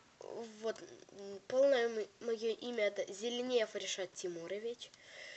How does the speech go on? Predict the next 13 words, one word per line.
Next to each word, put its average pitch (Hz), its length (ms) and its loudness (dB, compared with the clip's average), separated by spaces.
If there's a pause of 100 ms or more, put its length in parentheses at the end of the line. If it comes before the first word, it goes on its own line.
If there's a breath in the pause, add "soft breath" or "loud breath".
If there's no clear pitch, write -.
(480 loud breath)
Да, 302 260 8
вот 302 140 4
у 302 40 2
меня 277 180 8
все - 340 0
странное 196 680 0
в 185 140 -12
имени. 175 420 -6
Все. - 280 4 (600)
Ну, 302 120 -2 (360)
кроме 240 180 -2
фамилии. 202 420 -10 (300)
Зеленка. 247 420 -2